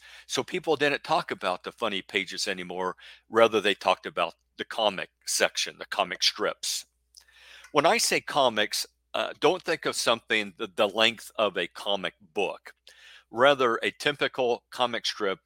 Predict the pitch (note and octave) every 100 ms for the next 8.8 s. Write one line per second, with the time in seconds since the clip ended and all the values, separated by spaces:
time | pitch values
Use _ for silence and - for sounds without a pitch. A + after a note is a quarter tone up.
0 | - A2 F2+ F#2+ B2 - - G2 - F#2+
1 | F2+ F2 _ _ _ _ _ _ - B2+
2 | G2 F2+ - D#3+ D#3+ D#3 C#3 B2+ A#2+ -
3 | A#2 G#2+ F2 E2+ _ _ _ - B2+ B2+
4 | A#2+ G#2+ G2+ F#2 F2 - - - D#3 -
5 | - - _ - A#2+ G2 E2+ - - -
6 | - - - C#3+ - - A#2 F#2 E2 -
7 | A#2+ G#2 G2 - - - _ - - F3+
8 | - - - - B2 C#3 B2+